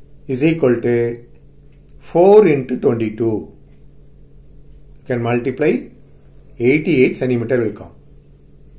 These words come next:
Okay, children? Now we'll see the example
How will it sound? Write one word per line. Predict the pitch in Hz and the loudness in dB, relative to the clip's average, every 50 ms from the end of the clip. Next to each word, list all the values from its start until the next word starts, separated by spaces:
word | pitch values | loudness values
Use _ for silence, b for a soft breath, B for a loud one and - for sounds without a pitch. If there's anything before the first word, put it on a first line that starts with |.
| - - - - - - - - - - - - - | -20 -20 -20 -20 -20 -20 -20 -20 -20 -20 -18 -12 -10
Okay, | 123 123 139 127 | 0 0 0 2
children? | - 151 143 156 208 - - - - - - - - - - - - - - - - - - - - - - - - - - - - - - - - - - - - - - - - - - - - - - - - - - - - - b b b b b b b b b b b - - - | 4 2 2 2 0 -2 -6 -10 -18 -20 -20 -20 -20 -20 -20 -20 -20 -20 -20 -20 -20 -20 -20 -20 -20 -20 -20 -20 -20 -20 -20 -20 -20 -20 -20 -20 -20 -20 -20 -20 -20 -20 -20 -20 -20 -20 -20 -20 -20 -20 -20 -20 -20 -20 -20 -20 -20 -20 b b b b b b b b b b b -20 -10 -2
Now | 180 180 180 | 2 2 4
we'll | 170 170 | 2 2
see | - 185 180 175 | 0 0 2 4
the | 170 156 | 6 6
example | 135 120 110 123 151 143 139 127 127 156 214 277 311 302 | 6 4 4 2 2 2 2 0 2 4 4 4 4 0